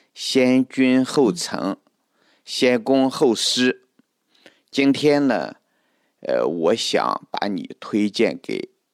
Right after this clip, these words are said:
Speaker 1: 我们的王，就是我们的主公。呃，
Speaker 2: 嗯。
Speaker 1: 所以我就说希望我死以后你来做这个国相。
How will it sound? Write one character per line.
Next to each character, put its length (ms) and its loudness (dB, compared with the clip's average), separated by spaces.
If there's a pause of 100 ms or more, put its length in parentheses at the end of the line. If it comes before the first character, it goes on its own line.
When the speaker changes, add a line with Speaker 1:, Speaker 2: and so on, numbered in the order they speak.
(140)
Speaker 1:
我 140 -6
们 280 -14
的 360 -8
王， 360 -2 (300)
就 120 -10
是 240 -10
我 240 -6
们 220 -8
的 320 -6
主 160 -14
公。 260 -8 (1160)
呃， 300 -6
Speaker 2:
嗯。 80 -12
Speaker 1:
所 220 -2
以 220 -2
我 180 -6
就 180 -8
说 260 -14
希 240 -4
望 340 0 (360)
我 200 0
死 260 -4
以 160 -10
后 280 -4
你 220 -8
来 220 -6
做 220 0
这 160 -6
个 200 -8
国 280 -10
相。 260 -6